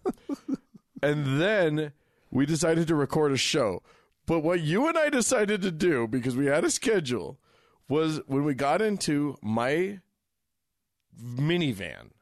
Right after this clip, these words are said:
Speaker 2: which was, which I had inherited from my dad. So we're driving the,
Speaker 1: Well,
Speaker 2: the gold Honda
Speaker 1: well,
Speaker 2: Odyssey.
Speaker 1: Right, but that was not the plan, Dan. We got kicked out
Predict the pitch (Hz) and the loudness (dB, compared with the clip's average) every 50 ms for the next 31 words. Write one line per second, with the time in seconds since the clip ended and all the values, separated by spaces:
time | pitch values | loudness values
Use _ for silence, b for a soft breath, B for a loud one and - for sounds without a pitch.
0 | _ _ - - 127 120 - 139 143 131 123 117 - - 123 131 135 - - - | _ _ -8 -6 -4 -2 -2 -2 -2 -2 -2 -6 -8 -6 -4 -4 -4 -6 -6 -4
1 | - 120 131 143 135 147 143 143 135 156 147 151 165 170 180 151 - 160 151 151 | 0 0 0 2 0 0 0 0 2 2 2 2 2 0 -2 -2 -2 -2 0 0
2 | 151 147 127 131 104 90 92 95 113 117 120 120 107 - 135 123 135 156 160 180 | 0 0 0 -2 -2 -4 -4 -4 -2 -2 -2 -2 -2 -2 0 0 0 0 0 0
3 | 175 175 170 180 - _ _ - - - - 143 139 127 120 131 127 127 120 104 | -2 -4 -6 -10 -14 _ _ -20 -12 -6 -4 -4 -2 -2 -2 -2 -2 -2 -4 -4
4 | - 135 143 135 143 165 175 160 202 - 139 139 135 135 147 - - - 117 117 | -4 -2 0 2 2 2 0 0 -2 -2 -2 0 0 0 0 -2 -2 -2 -2 -2
5 | 107 101 101 - - 60 60 104 107 139 139 120 - _ - 120 113 - - 131 | -2 -4 -6 -8 -8 -8 -10 -8 -8 -8 -8 -8 -12 _ -8 -8 -8 -8 -12 -10
6 | - - 139 170 185 165 127 117 113 127 160 165 - - - - - - 127 143 | -6 -4 -2 -2 -2 -2 -2 -4 -4 -4 -4 -6 -8 -12 -16 -14 -8 -6 -4 -4
7 | 160 156 123 - 50 50 - 98 120 151 - - - - - - 170 151 - - | -4 -4 -6 -8 -12 -14 -10 -8 -8 -6 -6 -8 -10 -12 -10 -8 -8 -8 -6 -6
8 | 123 135 139 123 92 76 - | -4 -4 -2 -4 -4 -6 -8